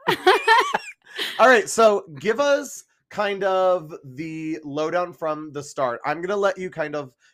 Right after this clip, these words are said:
Speaker 2: take over, um, this episode and put my two cents and ask some, uh, really important questions, um, along the way. Um, but I really wanna create this, uh, dialogue of this is how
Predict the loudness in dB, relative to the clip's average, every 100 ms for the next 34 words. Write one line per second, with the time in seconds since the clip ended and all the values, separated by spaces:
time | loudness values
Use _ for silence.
0 | _ -6 -4 -4 -6 -4 -4 -4 -6 -6
1 | -8 -6 -4 -4 -6 -12 -10 -10 -8 -10
2 | -10 -10 -8 -6 -8 -14 _ -10 -8 -8
3 | -6 -6 -8 -10 -12 -6 -6 -8 -12 -10
4 | -8 -8 -12 -12 -6 -6 -6 -6 -6 -4
5 | -6 -6 -6 -4 -6 -8 -8 -10 -12 -12
6 | -10 -10 -14 -18 -18 -20 -14 -12 -14 -14
7 | -12 -10 -12 -12 -10 -10 -10 -16 _ _
8 | -4 0 0 -2 -6 -8 -8 -2 -2 0
9 | -2 0 0 -2 -4 -6 -6 -6 -4 -4
10 | -4 -12 -20 _ _ _ -6 -4 -6 -8
11 | -8 -2 0 0 -2 -4 -6 -10 -12 -18
12 | _ _ _ -2 -2 -2 -6 0 2 2
13 | 2 -2 -6